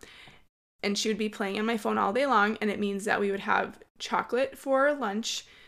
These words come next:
It means that we'd have ice cream for dinner, and that we would go to Chick-fil-A every day for lunch. <laughs> And so she would think that would be great, at least for the first couple days. Like, that would be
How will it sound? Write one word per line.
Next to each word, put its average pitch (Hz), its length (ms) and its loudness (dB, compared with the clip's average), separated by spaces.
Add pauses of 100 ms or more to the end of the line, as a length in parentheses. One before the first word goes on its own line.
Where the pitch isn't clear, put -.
(200)
It 233 80 0
means 226 240 2
that 208 100 2
we'd 214 140 4
have 208 240 2
ice 208 240 2
cream 254 220 -2
for 294 140 4
dinner, 226 440 2 (380)
and 214 260 4
that 214 100 2
we 226 120 2
would 214 160 0
go 214 180 4
to 214 100 6
Chick-fil-A 240 840 0
every 214 260 4
day 214 400 -2
for 247 160 -4
lunch. - 560 -4
<laughs> - 1080 -8
And 294 180 2
so 262 560 8 (460)
she - 260 2
would 294 160 2
think 196 220 2
that 196 160 0
would 180 100 -2
be 175 140 -4
great, - 440 -2
at 202 180 2
least 214 220 2
for 208 100 -2
the 185 80 -2
first 175 320 -4
couple 180 200 -4
days. - 320 -4
Like, - 240 -4
that 226 160 4
would 226 140 4
be 175 240 -6